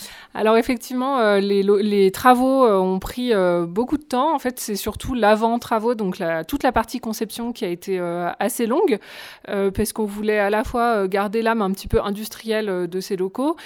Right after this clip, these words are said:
et, euh, et faire des locaux qui puissent, euh, recevoir, euh, les journalistes, les tours opérateurs, euh, et puis des locaux agréables surtout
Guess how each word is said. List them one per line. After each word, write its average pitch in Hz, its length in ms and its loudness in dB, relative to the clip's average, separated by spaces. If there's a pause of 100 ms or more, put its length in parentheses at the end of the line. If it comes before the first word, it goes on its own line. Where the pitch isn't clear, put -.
(200)
et, 220 280 4
euh, 175 680 0
et 185 280 2
faire 208 260 -2
des 190 100 0
locaux 185 300 -2
qui 208 200 -12
puissent, - 380 -8
euh, 175 220 -2
recevoir, 190 720 -2
euh, 160 560 -6
les 160 500 -6
journalistes, 233 720 2
les 175 80 2
tours 208 160 -6
opérateurs, 202 800 0
euh, 165 180 -2
et 170 260 -2
puis - 220 -14
des 185 100 -4
locaux 170 380 -2
agréables 226 680 2
surtout 220 440 -10